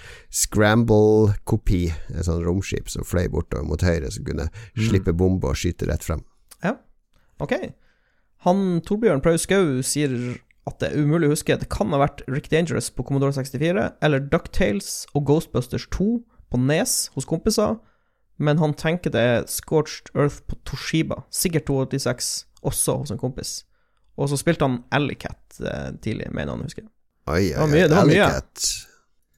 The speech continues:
Speaker 1: Men det
Speaker 2: Mm.
Speaker 1: spørs hvilken Alley Cat det var. Var det han som lagde Paradroid og Uridium, lagde et spill som het Alley Cat, eller så var det vel også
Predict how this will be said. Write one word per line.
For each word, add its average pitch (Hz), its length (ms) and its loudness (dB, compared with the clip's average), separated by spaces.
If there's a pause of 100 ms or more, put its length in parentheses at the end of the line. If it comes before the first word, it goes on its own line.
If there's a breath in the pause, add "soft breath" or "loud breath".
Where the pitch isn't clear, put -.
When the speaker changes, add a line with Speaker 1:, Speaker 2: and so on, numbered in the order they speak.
(120)
Speaker 1:
Men 117 220 4
det 120 120 6
Speaker 2:
Mm. - 60 -2
Speaker 1:
spørs 165 160 6
hvilken 147 300 4
Alley 143 240 6
Cat 104 240 2
det 104 100 2
var. 117 280 6
Var 104 180 6
det 95 640 6
han 101 220 0
som 92 160 -4
lagde 95 200 2
Paradroid 92 580 4
og 87 260 2
Uridium, 101 560 2
lagde 85 240 2
et 85 100 2
spill 92 200 -2
som 92 100 -2
het 85 100 -2
Alley 98 240 2
Cat, - 520 0
eller 110 200 0
så 113 320 2
var 110 160 4
det 101 100 2
vel 98 100 2
også 90 260 -2